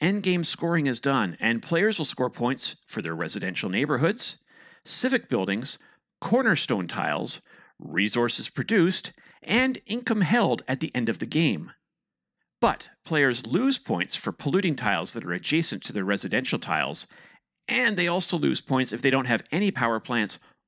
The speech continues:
or residential buildings in their city. Neom is a great spin on the Seven Wonders game, with an additional puzzle of trying to place your buildings in opportune places on your board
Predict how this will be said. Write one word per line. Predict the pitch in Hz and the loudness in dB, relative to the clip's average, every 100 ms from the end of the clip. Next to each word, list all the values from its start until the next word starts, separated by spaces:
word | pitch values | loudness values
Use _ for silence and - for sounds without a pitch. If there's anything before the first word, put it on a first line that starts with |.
| _ | _
or | 127 202 123 | 4 4 4
residential | 90 98 95 90 98 | 0 -2 -4 -4 -4
buildings | 92 87 98 - | -2 -2 -2 -2
in | 110 | -2
their | 98 | -2
city. | 92 143 - - - _ _ _ _ _ _ _ _ - - _ - | 0 -2 -4 -6 -16 _ _ _ _ _ _ _ _ -20 -20 _ 0
Neom | 285 294 247 - | 4 4 4 2
is | 165 | 2
a | 160 | 2
great | 156 185 - | 2 2 4
spin | - - 196 120 101 | 2 4 4 4 2
on | 110 110 | 0 0
the | |
Seven | 101 131 120 | 0 0 0
Wonders | 110 107 101 - | 0 0 0 -2
game, | 120 101 73 - - - | 0 0 -2 -10 -16 -6
with | 117 120 | -2 0
an | |
additional | 107 - 180 - 214 | 0 0 0 0 -2
puzzle | 196 208 190 117 87 | -2 0 0 0 -2
of | - | -4
trying | - - 190 208 | -4 -2 0 0
to | 208 | -2
place | - 180 170 | 0 0 2
your | 156 | 0
buildings | 165 160 113 104 | 2 2 0 0
in | 113 113 | -2 -2
opportune | - 147 - - 175 156 | 0 -2 -2 -4 0 0
places | - 131 - 131 - | 0 0 0 -2 0
on | 123 127 | 0 0
your | 110 | -2
board | - 156 71 | 0 0 0